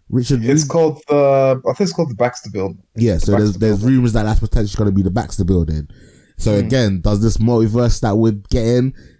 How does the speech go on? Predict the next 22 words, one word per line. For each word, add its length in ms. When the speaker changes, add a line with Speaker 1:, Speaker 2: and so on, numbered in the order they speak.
Speaker 1:
you 340
know, 260
even 340
more, 440
bring 380
up 140
more 320
Fantastic 580
Four 300
news 440
and 100
stuff 260
like 220
that? 220
Like, 260
I'm 220
really 240
curious 260
to 80
see 200
how, 280
how 320